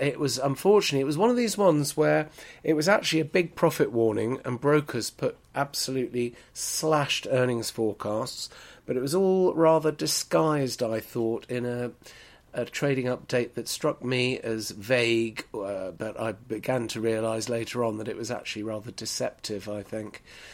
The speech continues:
Um, it doesn't impress when companies do this. I don't know what they're trying to achieve, because everyone's gonna find out that it's a big profit warning.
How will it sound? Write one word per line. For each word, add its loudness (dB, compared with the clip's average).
Um, 2
it -10
doesn't 2
impress -2
when -4
companies -6
do 0
this. -2
I 2
don't 6
know 8
what 4
they're 2
trying 2
to -2
achieve, 0
because -4
everyone's 0
gonna 0
find 2
out 4
that -2
it's -6
a -6
big -6
profit -4
warning. -4